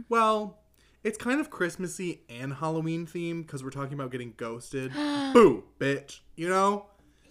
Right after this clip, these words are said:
Speaker 2: Yes.
Speaker 1: And what makes this one so fun? I'm so excited
Speaker 2: Merry
Speaker 1: for the episode.
Speaker 2: Ghostmas.
Speaker 1: <gasps> Merry Ghostmas.
Speaker 2: <laughs>
Speaker 1: Don't let the fans know.
Speaker 2: Sorry.
Speaker 1: Oh my God. But what I'm really excited about this is because we're having both of our sisters on this
Speaker 2: Which are the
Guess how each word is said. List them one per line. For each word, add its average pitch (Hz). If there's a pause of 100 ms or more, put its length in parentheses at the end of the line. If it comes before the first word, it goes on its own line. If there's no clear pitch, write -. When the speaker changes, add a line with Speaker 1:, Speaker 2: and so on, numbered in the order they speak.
Speaker 2:
Yes. 220
Speaker 1:
And 143
what 165
makes 160
this 139
one 165
so 123
fun? 123
I'm 151
so 117
excited 110
Speaker 2:
Merry 220
Speaker 1:
for -
the 214
episode. 202
Speaker 2:
Ghostmas. 196 (200)
Speaker 1:
<gasps> -
Merry 180
Ghostmas. 247
Speaker 2:
<laughs> -
Speaker 1:
Don't 202
let 151
the 135
fans 135
know. 139
Speaker 2:
Sorry. 196 (200)
Speaker 1:
Oh 143
my 160
God. 139
But 143 (160)
what 143
I'm 139
really 143
excited 156
about 123
this 156
is 127
because 127 (520)
we're 139
having 156 (440)
both 123
of 123
our 117
sisters 131
on 135
this 113
Speaker 2:
Which 202
are 196
the 190